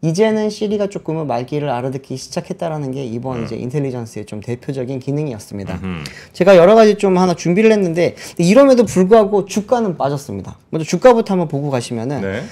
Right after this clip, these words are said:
Speaker 1: 애플 주가는 전장 대비 일 점 구일 퍼센트 빠진 백구십삼 점 일이 포인트로, 아, 일 달러로 이번에 장을 마쳤습니다.
Speaker 2: 일 점 구, 한 이 프로 가까이 빠진 거예요?
Speaker 1: 네, 그렇습니다.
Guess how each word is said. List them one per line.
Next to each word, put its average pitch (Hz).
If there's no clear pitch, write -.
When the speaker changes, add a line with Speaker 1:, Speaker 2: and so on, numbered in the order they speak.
Speaker 1:
애플 208
주가는 196
전장 185
대비 180
일 233
점 240
구일 190
퍼센트 185
빠진 165
백구십삼 170
점 190
일이 214
포인트로, 151
아, 135
일 196
달러로 139
이번에 123
장을 120
마쳤습니다. 110
Speaker 2:
일 123
점 139
구, 113
한 139
이 120
프로 160
가까이 143
빠진 143
거예요? 117
Speaker 1:
네, 143
그렇습니다. 110